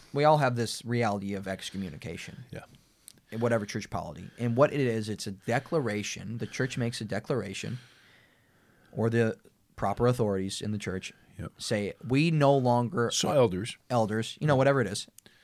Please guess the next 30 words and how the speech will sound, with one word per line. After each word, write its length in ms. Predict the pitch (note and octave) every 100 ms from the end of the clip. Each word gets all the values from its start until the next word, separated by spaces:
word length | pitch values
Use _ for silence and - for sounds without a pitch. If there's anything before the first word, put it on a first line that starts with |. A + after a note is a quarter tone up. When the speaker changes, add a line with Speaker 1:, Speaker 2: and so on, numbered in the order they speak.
| -
Speaker 1:
In, 160 | D3 C3+
in 140 | E3
the 60 | D#3
congregational 720 | E3+ E3 C#3+ C3+ B2+ B2+ A2+
structure, 480 | - G#2+ - G#2+ -
Speaker 2:
Well, 100 | B2+
Speaker 1:
it's, 120 | B2+
Speaker 2:
it 80 | B2
might 480 | A#2 A2 - A2 F2+
be 100 | F#2+
looked 220 | E2+ -
Speaker 1:
it's 180 | D#3+ -
the 60 | C#3
Speaker 2:
differently. 20 |
Speaker 1:
church 320 | - C3 B2
with 120 | A#2+ A#2
the 100 | G#2
elders. 440 | F2 - F#2 -
Speaker 2:
Yeah. 100 | -
Speaker 1:
They 60 | G#2
all 160 | G2 A#2
have 160 | A2
the 120 | A2 G2+
Speaker 2:
Okay, 200 | G2 G2+
I 140 | A2
see 160 | G#2+ G#2
what 140 | E2+
you 60 | D3
mean. 40 |
Speaker 1:
Yep, 120 | D3+